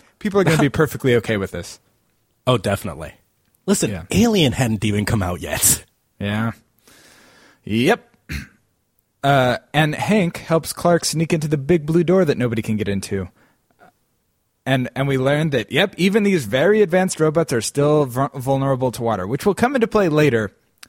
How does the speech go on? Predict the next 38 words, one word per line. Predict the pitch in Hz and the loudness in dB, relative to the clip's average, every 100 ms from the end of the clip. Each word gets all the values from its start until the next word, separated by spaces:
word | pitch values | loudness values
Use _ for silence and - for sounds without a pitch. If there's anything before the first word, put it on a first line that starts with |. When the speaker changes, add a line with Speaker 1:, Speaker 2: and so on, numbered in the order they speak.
| _ | _
Speaker 1:
<laughs> | 120 - - _ _ - | -18 -18 -20 _ _ -2
uh, | 120 113 | 0 0
when | 78 131 143 | 0 -2 0
they're | 135 | -2
trying | 123 147 131 120 | 0 2 2 0
almost | - 185 190 170 - | 0 4 4 2 2
anything | 170 170 165 | 0 0 -2
to | 147 | -2
kill | - 147 | 0 0
them | 127 110 104 - | 0 -2 -4 -6
except | 117 - 143 127 - | -6 0 0 0 -4
urinating | 151 339 381 277 214 190 | -2 2 4 4 2 0
on | 160 139 | -4 -8
them. | 117 | -10
Just | 123 165 | -12 -10
urinate | 147 196 320 320 320 | -4 0 2 2 2
on | 294 294 | 2 0
them, | 294 294 | -2 -6
and | 226 220 | -4 0
that | 247 254 | 0 0
will | 226 | -2
stop | - 254 262 - | 2 2 2 0
them | 262 240 | -4 -4
<laughs> | 226 | -6
immediately. | 202 202 262 226 160 123 110 - _ _ _ _ | -6 -6 -4 -4 -4 -6 -8 -10 _ _ _ _
I | 147 | -2
understand | 202 214 214 202 | 0 0 0 0
it's | 160 | 2
hard | 170 202 | 2 2
to | 185 | 2
do | 202 220 233 233 - _ _ | 2 2 2 0 -8 _ _
when | 139 151 156 | -4 -2 2
you're | 156 135 | 2 2
in | 135 170 | 2 0
a | 143 | 0
hurry, | 110 156 220 277 - _ _ _ - | 2 2 2 0 -10 _ _ _ -2
but | 143 117 | 0 0
I, | 131 | 0